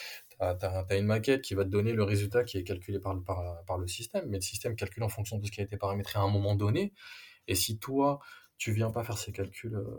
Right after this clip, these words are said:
bah, à la main toi-même, euh, c'est sûr que tu, tu risques de, de passer à côté. Mais ce que tu dis est vrai, hein, parce qu'il y a beaucoup de, il y a beaucoup de G P, euh,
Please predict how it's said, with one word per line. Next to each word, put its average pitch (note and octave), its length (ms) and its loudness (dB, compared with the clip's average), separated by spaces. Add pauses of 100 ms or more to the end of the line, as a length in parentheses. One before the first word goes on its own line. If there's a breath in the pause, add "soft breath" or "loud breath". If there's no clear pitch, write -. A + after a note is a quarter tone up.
(240)
bah, G2+ 220 -6
à G#2 100 4
la G#2 140 2
main A2+ 160 2
toi-même, A2 480 -2
euh, G#2 60 -2 (560)
c'est - 180 -10
sûr - 180 -12
que - 120 -20
tu, F#2+ 420 -14
tu - 140 -12
risques G2 260 -8
de, F#2 160 -8 (600 loud breath)
de G2 40 0
passer G2+ 300 2
à F#2+ 60 2
côté. A2+ 300 -8 (340)
Mais A#2+ 100 2
ce - 80 2
que D3 60 2
tu C#3+ 140 2
dis D#3+ 120 2
est F3 40 6
vrai, G3+ 140 6
hein, F#3+ 120 4
parce A#2 140 0
qu'il C3 120 0
y B2 40 6
a A#2+ 40 6
beaucoup C#3+ 300 0
de, C#3 320 4
il A2 40 2
y A2+ 60 4
a A2 40 4
beaucoup - 260 -2
de B2+ 40 -2
G C#3 120 0
P, D#3+ 180 -4
euh, G#2+ 500 0